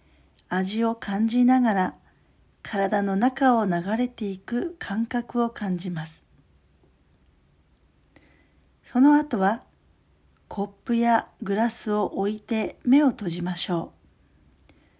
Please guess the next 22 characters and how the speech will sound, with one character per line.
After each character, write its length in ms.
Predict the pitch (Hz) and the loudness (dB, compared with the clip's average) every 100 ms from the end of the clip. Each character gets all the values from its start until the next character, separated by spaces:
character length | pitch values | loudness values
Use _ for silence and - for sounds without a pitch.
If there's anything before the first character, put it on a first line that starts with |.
| - | -14
そ 160 | - | -8
し 120 | 214 - | -6 -2
て、 300 | 247 262 262 - _ _ _ | 0 0 -4 -20 _ _ _
体 400 | - 214 226 233 | -6 0 2 4
の 140 | 226 214 | 2 2
中 400 | 262 285 330 277 | 2 6 6 6
を 60 | |
流 180 | 185 180 196 202 | 4 0 0 0
れ 100 | 196 | -2
て 160 | 190 | 0
い 80 | 170 | -2
く 420 | - 190 190 - - | -2 -2 -2 -2 -6
水 240 | 214 196 220 | -4 -2 4
の 180 | 254 247 | 4 4
流 340 | 180 208 277 | 2 2 4
れ 120 | 311 | 4
を 120 | 285 | 2
想 300 | 202 - 185 | 0 -2 0
像 220 | 185 185 185 | 0 -2 -2
し 180 | - | -2
ま 140 | 175 185 | -4 -6
す。 200 | - | -8